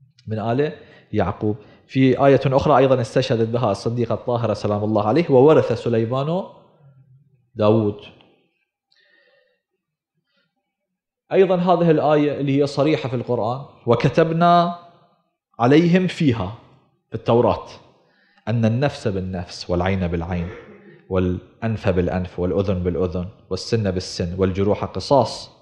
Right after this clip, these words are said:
فمن تصدق به فهو كفارة له، ومن لم يحكم بما أنزل الله فأولئك هم الظالمون.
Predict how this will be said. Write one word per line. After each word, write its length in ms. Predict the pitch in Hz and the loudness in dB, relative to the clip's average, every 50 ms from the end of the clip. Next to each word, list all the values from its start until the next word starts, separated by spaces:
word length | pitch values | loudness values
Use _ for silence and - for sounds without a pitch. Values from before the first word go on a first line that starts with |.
| _ _ _ _ _ _ _ | _ _ _ _ _ _ _
فمن 220 | - 104 104 98 | -4 -2 -2 -2
تصدق 440 | - 110 101 - 120 101 98 95 - | -2 -4 -2 0 0 -2 -2 -2 -4
به 200 | 101 107 107 110 | -2 -2 -2 -2
فهو 280 | 101 - 101 98 95 92 | 0 0 0 0 0 0
كفارة 500 | - 98 - - 120 113 98 95 - 95 | -2 -4 -4 0 2 2 2 0 -2 -2
له، 180 | 92 92 92 | -2 -2 -2
ومن 320 | 95 95 95 98 104 104 113 | 0 0 0 0 0 0 0
لم 140 | 135 143 139 | 0 2 2
يحكم 340 | 117 - - - 127 113 | 0 -2 -2 -2 -2 0
بما 240 | 113 117 117 120 117 | 2 2 2 0 0
أنزل 180 | 123 120 131 127 | 0 0 2 2
الله 340 | 127 135 147 170 190 202 196 - - - - - - - - - _ | 2 4 4 4 4 4 2 -2 -8 -16 -20 -20 -20 -20 -20 -20 _
فأولئك 500 | - - - 131 127 123 120 107 110 - | -4 0 2 4 4 4 4 2 2 2
هم 180 | 156 151 170 190 | 0 0 2 0
الظالمون. 800 | 214 185 156 156 156 156 160 175 190 220 233 208 160 131 113 92 | -2 -2 -2 -2 0 0 0 2 2 4 4 2 2 0 -4 -8